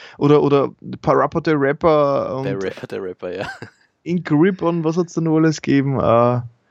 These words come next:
Speaker 1: so, ziemlich geile Sachen, auf jeden Fall. So, äh, ziemlich, es war eine ziemlich eine experimentelle Zeit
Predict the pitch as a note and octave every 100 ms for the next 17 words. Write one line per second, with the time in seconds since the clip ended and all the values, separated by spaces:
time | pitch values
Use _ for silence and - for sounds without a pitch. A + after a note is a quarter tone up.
0 | _ _ _ - - - - D#3 - -
1 | A#2 B2+ A#2+ A#2+ - C3 A2 - - B2
2 | A#2+ B2+ C#3+ C3+ A#2 C3 E3+ E3+ - -
3 | - B2+ D3 D#3 D3+ E3 E3+ D#3 - B2+
4 | - D3 D3 C#3+ C#3 C#3+ A#3 - A2+ A2